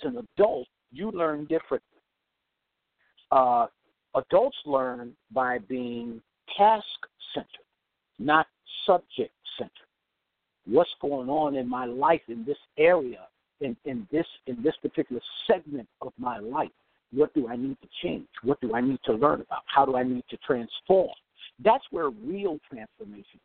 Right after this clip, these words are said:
takes place. So you can, you can look at all of the other stuff that's out there on social media about how to do this in thirty days and how to transform your life in fifteen days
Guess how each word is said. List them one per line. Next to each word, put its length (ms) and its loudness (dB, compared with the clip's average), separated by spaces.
takes 140 -20
place. 120 -20
So 40 -8
you 200 -2
can, 180 2
you 140 0
can 180 4
look 140 -4
at 120 -8
all 560 6
of 120 -8
the 200 -14
other 240 -6
stuff 180 -8
that's 200 -16
out 260 0
there 200 -4
on 260 -14
social 300 -6
media 420 -2
about 280 -4
how 180 0
to 120 -4
do 160 2
this 280 2
in 100 -10
thirty 300 2
days 400 4
and 120 -6
how 160 6
to 240 -4
transform 500 -2
your 120 -4
life 280 -2
in 140 -20
fifteen 460 0
days 420 2